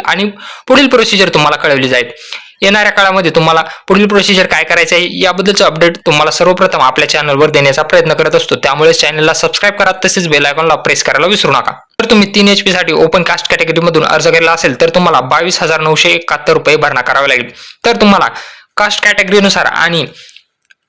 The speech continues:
एचपी नुसार किती पैसे भरायचे आहेत, हे माहीत नसेल, तर त्याचाही व्हिडिओ आपण आपल्या चॅनलवर टाकलेला आहे. तिथून तुम्ही पाहू शकता की तुम्हाला किती रक्कम भरावी लागणार आहे. तर ओपन कास्ट कॅटेगरीसाठी पंपाच्या एकूण तुम्हाला दहा टक्के रक्कम भरायची आहे,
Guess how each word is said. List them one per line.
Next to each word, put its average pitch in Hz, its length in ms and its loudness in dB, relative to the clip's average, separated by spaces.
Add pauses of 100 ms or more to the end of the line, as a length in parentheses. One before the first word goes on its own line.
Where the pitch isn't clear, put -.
(440)
एचपी 196 300 0
नुसार 208 260 2 (140)
किती 214 160 0
पैसे 254 260 0
भरायचे 190 300 0
आहेत, 160 220 -2
हे 170 120 0
माहीत 175 260 0
नसेल, 175 260 2 (100)
तर 180 160 2
त्याचाही 175 280 -2
व्हिडिओ 196 200 4
आपण 165 280 2
आपल्या 156 260 0
चॅनलवर 151 380 0
टाकलेला 165 320 -2
आहे. 165 120 -2 (100)
तिथून 196 200 -2
तुम्ही 196 220 2
पाहू 180 160 0
शकता 175 260 -2
की 151 120 -4
तुम्हाला 165 360 2
किती - 280 0
रक्कम 170 300 0
भरावी 143 280 0
लागणार 135 240 -2
आहे. 120 100 -2 (420)
तर 226 160 2 (340)
ओपन 190 280 2
कास्ट 208 280 -4
कॅटेगरीसाठी 185 580 -2
पंपाच्या 165 500 -2 (500)
एकूण 202 240 2
तुम्हाला 185 280 2
दहा 151 220 -2
टक्के - 260 -4
रक्कम 185 260 0
भरायची 180 280 0
आहे, 151 140 -2